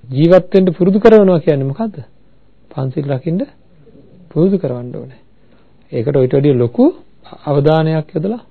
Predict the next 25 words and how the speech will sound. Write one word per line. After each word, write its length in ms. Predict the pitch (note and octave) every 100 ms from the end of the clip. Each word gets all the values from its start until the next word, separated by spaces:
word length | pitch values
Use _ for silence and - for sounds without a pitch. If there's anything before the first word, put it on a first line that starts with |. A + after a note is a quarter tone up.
| _ _ _ _ _ -
ලොකු 360 | C#3 B2+ - F3+
කැපකිරීමක් 680 | C#3 - E3 F#3+ F#3+ G3
කරලා 340 | - G#3+ B3 - - - _ _ _ _ _ _
අන් 220 | C3+ C#3+
අයව 200 | D3 D#3 F3+
මේ 180 | D3+
තත්ත්වයට 340 | C#3+ C3 - - - _ _ - _ _ _ _ _
පත් 160 | B2 A#2+
කරවන්න 300 | - D3+ E3
තමන් 280 | C#3+ C#3 C3+
කාට 220 | C3+ C3
හරි 160 | C3+
ආදරේ 340 | B2 A#2+ B2+ C3+
නම් 140 | D3+
කරන්න 260 | C#3+ B2+ B2+
තියෙන 160 | C#3
ලොකුම 180 | B2+ B2+
දේ 160 | C3 C3+
ඒක. 140 | C#3 - _ _ _ _ _ _ _ _ _ - -
හරිද? 300 | C3 D#3 - - - _ - _ _ _
කරන්න 280 | - A#2 A2
තියෙන 180 | C#3
ලොකුම 220 | B2+ B2 C#3+
දේ 160 | C#3+ D3+
ඒක. 140 | C3